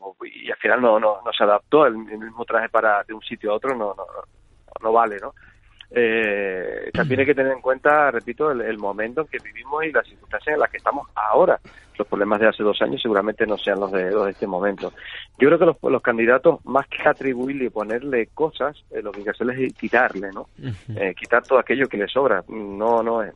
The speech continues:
Speaker 1: no es, no es de ponerle más atributos para llegar a más cap-, cantidad de electores. Al contrario, quitar todo aquello que al final confunde, eh, que, que no está muy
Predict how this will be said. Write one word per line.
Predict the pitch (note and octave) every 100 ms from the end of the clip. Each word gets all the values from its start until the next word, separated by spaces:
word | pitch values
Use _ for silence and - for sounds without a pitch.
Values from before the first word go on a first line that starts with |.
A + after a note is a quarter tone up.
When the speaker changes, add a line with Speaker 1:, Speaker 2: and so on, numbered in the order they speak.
| -
Speaker 1:
no |
es, | G2+ - _
no | B2
es | A#2
de | C3 B2
ponerle | - A#2+ B2+
más | B2 B2
atributos | A#2+ A#2+ A2+ B2+ C#3 C#3+ - _ - -
para | B2 A2+
llegar | A2 A#2
a | A#2+
más | B2 A#2
cap-, | - A2+ - _
cantidad | A#2 G#2+ A2 G#2+
de |
electores. | G2+ F#2+ C3 C3 F#2+ -
Al | A#2
contrario, | A#2 A2 C#3+ C#3+ G#2+ - -
quitar | - C3 E3+
todo | E3+ F#3
aquello | E3+ F3 F3+
que | -
al | D3+
final | - C3 C#3+ - -
confunde, | C3 A2+ - F3 F3+ F3 - _ -
eh, | A2 G#2 G2+ G#2 G2+ -
que, | G#2+ G2+
que | -
no | G#2 B2+
está | - C3+
muy | B2 B2+ C3 B2+ B2